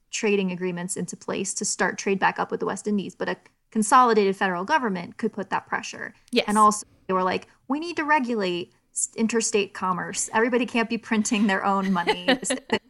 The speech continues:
Speaker 1: going to work," like, things like that. They, they learned some lessons. So I think it's just so interesting. She says she'd rather be poor than in debt. Like,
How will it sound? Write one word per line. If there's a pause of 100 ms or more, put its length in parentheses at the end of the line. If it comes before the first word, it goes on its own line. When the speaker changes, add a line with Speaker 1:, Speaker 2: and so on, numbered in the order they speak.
(180)
Speaker 1:
going
to
work,"
like,
things
like
that. (220)
They, (220)
they (140)
learned
some
lessons.
So (960)
I
think
it's
just
so
interesting.
She
says
she'd
rather
be (1120)
poor
than
in
debt.
Like,